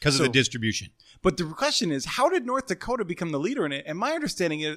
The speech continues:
Speaker 2: a lot of it comes back to Keith Carlson.
Speaker 1: There is absolutely no doubt
Speaker 2: <laughs>
Speaker 1: that Keith Carlson had a, had a big part of it. And I would say that he is a really great example of what our, you know, what our company stands for. You know, it's, it's very focused on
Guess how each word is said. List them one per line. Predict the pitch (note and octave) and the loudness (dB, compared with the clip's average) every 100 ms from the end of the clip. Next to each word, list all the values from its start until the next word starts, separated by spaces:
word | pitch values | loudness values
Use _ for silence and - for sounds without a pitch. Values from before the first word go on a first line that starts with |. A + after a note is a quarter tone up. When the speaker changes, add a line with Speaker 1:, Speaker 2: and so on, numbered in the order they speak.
| D3 | -4
Speaker 2:
a | |
lot | D#3+ B3+ | 0 2
of | C4 | 2
it | G#3 | -2
comes | F#3+ | -4
back | D#3 - | -4 -6
to | E3 | -8
Keith | - C#4+ - | -6 -6 -6
Carlson. | G#3 C#4+ F4 E4+ C3 F#2 G2+ | -2 0 0 0 -2 -4 2
Speaker 1:
There | C3 | 4
is | B2+ | 6
absolutely | B2 C3+ A#2+ C#3+ D3 | 6 4 4 -2 -2
no | C3+ C3+ C#3+ E3+ | 0 4 4 6
doubt | C#3+ A#2+ A2 B2 | 8 8 6 -2
Speaker 2:
<laughs> | |
Speaker 1:
that | A#2+ A2+ A#2 - | 2 2 0 -8
Keith | - C#3 A2+ | -8 -6 0
Carlson | C3 B2 A#2 A#2+ | 4 4 2 -4
had | A2+ A#2 | -2 2
a, | A2 G#2 - _ _ | 2 0 -6 _ _
had | A#2+ A#2 | -2 0
a | |
big | A2+ A#2 | 0 -2
part | D#3+ G#3 | 2 2
of | C#3 | 2
it. | B2+ | 0
And | C#3+ C#3+ A#2+ - _ - | -2 -2 -4 -6 _ 2
I | F#3+ | 2
would | A3+ | 2
say | - E3 D#3 | -4 -4 -2
that | C3 A#2 _ | -2 -2 _
he | - - F3+ E3 | -18 -10 -4 -2
is | A#2+ | -2
a | A#2+ | -6
really | A#2 C#3 C3 | -6 -6 -4
great | A#2 A#2 | -4 -6
example | G#2 A2 G#2+ G2+ | -6 -4 -6 -8
of | F#2+ | -12
what | F#2+ A2+ | -4 0
our, | G#2 G2+ _ | 0 -4 _
you | B2 | -12
know, | G2+ | -12
what | A2 A#2 | -6 -4
our | G#2 | -4
company | A#2 F#2+ F#2 | -6 -10 -12
stands | - F2+ - | -12 -14 -18
for. | - - _ _ _ _ | -20 -20 _ _ _ _
You | B2 B2 | -4 -2
know, | A2+ A2 - | -2 -6 -10
it's, | B2+ A#2 - - | -10 -10 -10 -10
it's | G#2+ | -8
very | G#2 D#3 E3 | 0 0 0
focused | C#3+ B2+ B2 - | -4 -4 -4 -6
on | A2+ A2 G#2 | -4 -6 -8